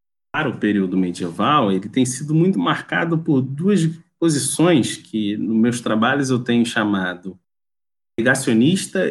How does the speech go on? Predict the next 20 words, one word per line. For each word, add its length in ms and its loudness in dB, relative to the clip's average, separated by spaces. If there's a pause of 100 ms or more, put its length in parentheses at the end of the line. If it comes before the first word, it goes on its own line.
e 260 -2
a 80 0
outra, 720 0
é, 200 0
geneticista. 960 0
A 720 -20
primeira 500 2
vertente, 760 -2 (220)
muito 840 0
pautada 720 -2
nos 240 0
trabalhos 460 -2
do 120 0
Alain 240 2
Guerreau, 460 -2 (500)
nega 400 4
qualquer 420 0
possibilidade 920 0
da 120 0
existência, 880 0